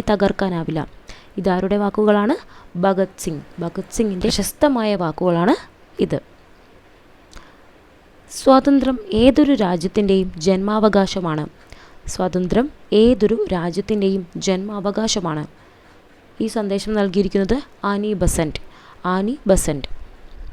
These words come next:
"സ്വരാജ്യം എൻ്റെ ജന്മാവകാശമാണ്, ഞാനത് നേടിയെടുക്കും."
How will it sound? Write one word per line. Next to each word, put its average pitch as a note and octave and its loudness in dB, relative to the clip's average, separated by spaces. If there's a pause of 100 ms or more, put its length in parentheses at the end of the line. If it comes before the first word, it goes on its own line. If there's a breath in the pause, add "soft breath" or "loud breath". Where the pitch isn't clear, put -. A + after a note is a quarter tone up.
(1300 soft breath)
"സ്വരാജ്യം C#4 2 (240)
എൻ്റെ G#3 2 (100)
ജന്മാവകാശമാണ്, F#3 0 (260)
ഞാനത് A#3+ 2 (200)
നേടിയെടുക്കും." F#3 4